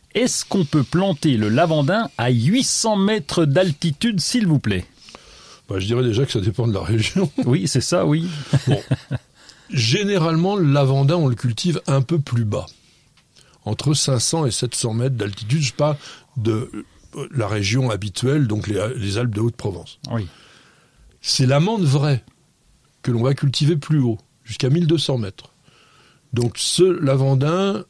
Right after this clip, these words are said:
Speaker 2: on essaye de le cultiver dans une région où la température serait au max-, au, enfin,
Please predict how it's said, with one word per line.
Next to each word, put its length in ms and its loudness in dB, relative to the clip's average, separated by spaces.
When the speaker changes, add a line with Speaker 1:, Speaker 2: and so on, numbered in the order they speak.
Speaker 2:
on 160 4
essaye 320 2
de 100 2
le 60 -2
cultiver 680 0
dans 260 2
une 300 4
région 760 0
où 120 2
la 160 2
température 1080 -2
serait 600 0
au 160 0
max-, 680 -2
au, 120 0
enfin, 300 -6